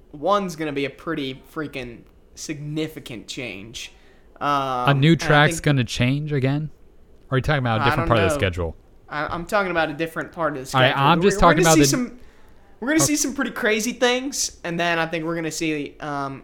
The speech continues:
Speaker 1: a lot of this year's schedule being the same, but there's still gonna be some shakeups, is all I'm gonna say.
Speaker 2: Gotcha. Uh, my reasoning for Indy on the
Speaker 1: I didn't
Speaker 2: road
Speaker 1: get that.
Speaker 2: course, I mean, on the
Speaker 1: Serious, damn
Speaker 2: oval.
Speaker 1: it.
Speaker 2: Shut
Speaker 1: Sorry.
Speaker 2: Tell her to shut up.
Speaker 1: Dale this morning
Speaker 2: Wait,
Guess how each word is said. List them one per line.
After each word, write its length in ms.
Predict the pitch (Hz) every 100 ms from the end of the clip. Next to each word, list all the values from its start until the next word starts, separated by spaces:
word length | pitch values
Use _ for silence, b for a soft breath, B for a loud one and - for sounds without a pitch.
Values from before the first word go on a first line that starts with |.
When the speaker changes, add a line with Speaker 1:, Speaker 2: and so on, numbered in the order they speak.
| - 165
Speaker 1:
a 40 |
lot 360 | 156 156 156 156
of 340 | 135 123 147
this 300 | 151 143 -
year's 340 | 147 139 127 -
schedule 440 | - 135 123 127
being 220 | 117 117 95
the 60 |
same, 320 | - 123 107
but 120 | 117 151
there's 200 | 165 -
still 240 | - 175
gonna 120 | 160
be 100 | 143
some 160 | 139 131
shakeups, 580 | - 104 98 76 - - -
is 100 | 139
all 100 | 104
I'm 100 | 110
gonna 160 | 101
say. 260 | - - - _ -
Speaker 2:
Gotcha. 440 | 120 87 - - - b b b b -
Uh, 220 | 131 127
my 500 | 117 127 156 160 160
reasoning 680 | 143 131 131 120 120 117 117
for 240 | - 127 117
Indy 240 | 113 110
on 120 | 104
the 60 | 101
Speaker 1:
I 20 |
didn't 100 | 104
Speaker 2:
road 120 | 107
Speaker 1:
get 80 | 107
that. 40 | -
Speaker 2:
course, 400 | 104 101 98 -
I 80 | 120
mean, 160 | 110
on 140 | 104 107
the 60 | 107
Speaker 1:
Serious, 220 | 104 98
damn 80 | 98
Speaker 2:
oval. 100 | 92
Speaker 1:
it. 100 | 92 - - _ - _ -
Speaker 2:
Shut 180 | - - 123
Speaker 1:
Sorry. 160 | 120 139 - - b b -
Speaker 2:
Tell 180 | 151 139
her 60 |
to 40 | 135
shut 240 | - 139
up. 160 | 123 87 b b b b
Speaker 1:
Dale 360 | 180 185 208 208
this 240 | 190 175
morning 440 | 185 180 185 160 143
Speaker 2:
Wait, 220 | 175 180